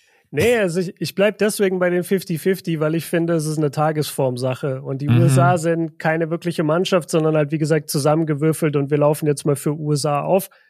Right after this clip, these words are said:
Speaker 1: Das ist ein ganz anderes Feeling als eine deutsche Nationalmannschaft oder alle anderen Nationalmannschaften haben. Keiner hat so eine rein, in Anführungszeichen, Söldnertruppe. Also wenn ich jetzt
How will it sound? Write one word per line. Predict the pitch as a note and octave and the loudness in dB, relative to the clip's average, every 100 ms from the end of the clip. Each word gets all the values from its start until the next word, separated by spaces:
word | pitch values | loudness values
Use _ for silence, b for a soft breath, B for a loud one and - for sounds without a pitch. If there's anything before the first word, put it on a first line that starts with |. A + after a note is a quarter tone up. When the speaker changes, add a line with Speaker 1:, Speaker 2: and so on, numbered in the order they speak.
| b | b
Speaker 1:
Das | D3+ | -4
ist | D#3 | -2
ein | E3 | 2
ganz | F#3 F#3+ | 2 2
anderes | F#3 E3 D3+ | 0 0 -2
Feeling | - - F3 F3 D3 | -4 -4 -2 0 0
als | C3 D#3 | 0 -2
eine | C3 | 0
deutsche | C#3+ D3 D3 | 0 0 -2
Nationalmannschaft | C3+ C3+ C3+ C#3 C#3+ C3 C3 D3 | -2 -2 -2 0 0 -2 -4 -2
oder | C#3+ | 0
alle | D#3 F3+ | 2 4
anderen | E3 F#3 D3 | 4 2 0
Nationalmannschaften | B2 - C3 B2 B2 - B2+ C3+ | -2 -4 -4 -2 -2 -4 -4 -2
haben. | B2+ B2+ | -2 -2
Keiner | D#3+ D#3 D#3 | 0 2 2
hat | C3+ | 0
so | B2 D3+ D3 b b b b b | 0 0 0 b b b b b
eine | C#3+ C#3+ | -2 0
rein, | D3+ D#3+ E3 | 2 4 4
in | D3+ | 4
Anführungszeichen, | D3+ D#3+ D#3 D3 - C#3+ C3+ C3 | 4 2 -2 -2 0 0 0 -4
Söldnertruppe. | A#2 D3+ E3 D#3 D3 - D#3+ - G#3 G#3 _ - | 0 0 0 -2 -4 -2 -4 0 -2 -4 _ -4
Also | C3+ C3+ | -2 2
wenn | D3 | 0
ich | C#3+ | 0
jetzt | C#3 - - | -2 -4 -8